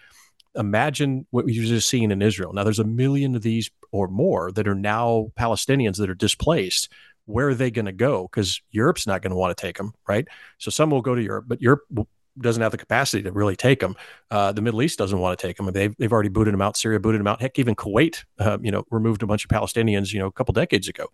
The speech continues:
So the, the osmotic pressure, so to speak, will push actual refugees with, you know, this kind of militant mindset, uh, and some cohesion and a lot of Hamas groups, right? I mean, I wouldn't, I would not doubt that we already have Qassam Brigade folks here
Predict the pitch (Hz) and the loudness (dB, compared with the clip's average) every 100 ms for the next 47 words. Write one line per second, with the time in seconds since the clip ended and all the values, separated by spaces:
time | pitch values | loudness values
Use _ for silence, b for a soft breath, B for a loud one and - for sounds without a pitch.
0 | B B B B - - 123 117 110 - | B B B B -6 0 2 2 -2 -8
1 | _ _ 131 113 98 - 107 104 - _ | _ _ 2 2 2 0 0 0 -4 _
2 | - 113 107 117 120 - 175 - 101 104 | -2 0 2 0 -2 0 0 0 0 0
3 | 98 - 110 117 - 131 - 117 123 - | 0 0 0 0 4 4 4 -2 -2 0
4 | 113 107 110 107 92 113 139 101 - 120 | 0 2 -2 -4 -2 0 2 -2 -4 2
5 | 117 104 98 - 120 98 95 - 120 104 | 4 2 -2 -8 -2 0 0 0 0 0
6 | 101 113 120 113 98 104 147 - 87 - | 0 0 0 -2 -2 0 0 0 -4 -8
7 | B B B 98 95 104 98 117 - 101 | B B B 2 2 0 0 -2 0 0
8 | 123 120 123 110 92 87 95 117 123 123 | 2 2 2 -2 -4 -2 0 2 2 2
9 | 170 - 78 - 90 98 98 95 110 117 | -2 -4 -6 -6 -6 -6 -4 0 0 0
10 | 113 - 110 131 127 117 127 131 107 104 | -2 -2 0 0 0 0 -2 -2 -4 -2
11 | 117 113 120 120 101 117 113 104 101 110 | 0 0 -2 -4 -2 0 2 0 0 -2
12 | 101 110 104 - 135 101 | 0 -2 -2 -2 0 0